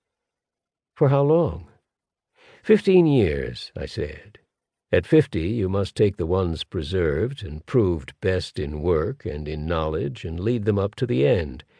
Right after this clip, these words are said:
forcing them to bend the rays of their souls upward to look at that which imparts light to all. And after they've seen the good itself, they must use it as a model,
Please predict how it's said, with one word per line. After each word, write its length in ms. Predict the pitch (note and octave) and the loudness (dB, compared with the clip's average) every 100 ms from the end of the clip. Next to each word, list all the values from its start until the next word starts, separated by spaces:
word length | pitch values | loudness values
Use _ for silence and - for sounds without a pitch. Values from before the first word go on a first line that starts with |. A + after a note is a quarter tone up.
| _ _ _ | _ _ _
forcing 460 | - D#3 D3 A#2 G2 | 4 4 6 2 2
them 180 | F#2+ | 0
to 80 | E2 | -2
bend 400 | C#2 G2+ A2 F#2 | -2 0 2 0
the 160 | D#2 D2+ | -4 -4
rays 400 | F2+ G2+ G2 F2 | 0 0 0 -4
of 100 | D2+ | -6
their 180 | D#2 D2+ | -6 -6
souls 540 | - A2 F2 G#2 G#2 | -2 0 2 0 2
upward 560 | C#3+ C#3+ F#2+ D2+ C#2 - | 2 2 -4 -4 -6 -8
to 100 | E2+ | -4
look 220 | G#2 G2+ | -2 -4
at 120 | - | -4
that 280 | F#2+ F#2 - | -4 -4 -6
which 220 | D#2+ - | -10 -8
imparts 580 | D#2 C#2+ A#2 F#2 - F2 | -8 -2 0 0 -2 -4
light 460 | F#2+ A2 D2 - - | -2 -2 -4 -12 -14
to 180 | - | -6
all. 460 | F2 G#2 D2 A1 - _ _ _ _ _ _ _ | 0 0 -2 -8 -20 _ _ _ _ _ _ _
And 120 | - D#2+ | -8 -4
after 260 | G2+ A2 | -4 -4
they've 240 | F2 E2 - | -2 -4 -4
seen 300 | A2 G2+ E2 | -2 -2 -2
the 80 | |
good 340 | D2+ G#2 G#2 E2+ | -2 2 2 0
itself, 600 | D2 - A2+ G2+ C3+ - | -8 -2 2 2 0 -6
they 120 | A2+ | -10
must 300 | F2 F2+ - | -6 -6 -6
use 260 | F2 F#2+ F2+ | -6 -4 -4
it 120 | G2 | -4
as 160 | F#2 F2+ | -4 -4
a 60 | |
model, 600 | F2 B2 C3 D#2+ C#2 - | 0 2 2 0 -8 -12